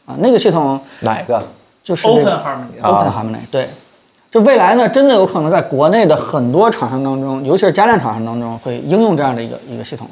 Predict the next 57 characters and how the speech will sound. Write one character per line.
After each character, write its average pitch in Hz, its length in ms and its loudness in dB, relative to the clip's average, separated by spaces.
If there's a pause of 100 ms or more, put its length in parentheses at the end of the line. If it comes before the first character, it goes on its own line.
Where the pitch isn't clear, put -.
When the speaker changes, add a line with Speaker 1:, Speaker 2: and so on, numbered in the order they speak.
Speaker 3:
对， - 100 -4
Speaker 1:
它 190 120 2
一 175 60 0
个 - 60 -2
开 359 120 0
放 - 200 0
的 - 80 4
一 - 40 4
个 - 40 0
生 - 140 -2
态。 262 60 4
Speaker 3:
我 - 20 4
现 - 60 2
在 - 0 -
觉 - 0 -
得 - 0 -
当 - 20 -2
时 - 260 -4
华 190 220 2
为 196 80 2
那 208 80 -6
个 202 80 -2
路 214 120 0
线 190 160 -6
图， 147 140 -8
其 151 60 -10
实 175 480 -8
现 135 180 -2
在 208 120 -2
已 135 120 -6
经 143 140 -6
慢 190 180 0
慢 170 240 0
的 165 80 -4
就 147 140 -6
是 139 160 -10
一 135 160 -12
步 160 120 -4
一 170 60 -2
步 165 200 -6
验 175 200 -4
证 170 120 -6
得 156 40 -10
非 160 140 -10
常 160 160 -8
对 151 140 -8
了。 135 80 -10
Speaker 1:
嗯。 - 20 -14
Speaker 3:
就 175 80 -8
是 117 100 -4
当 262 180 -4
时 247 180 -2
他 269 100 -2
们 240 100 -4
也 143 100 -2
是 156 140 -12
说， 151 220 -10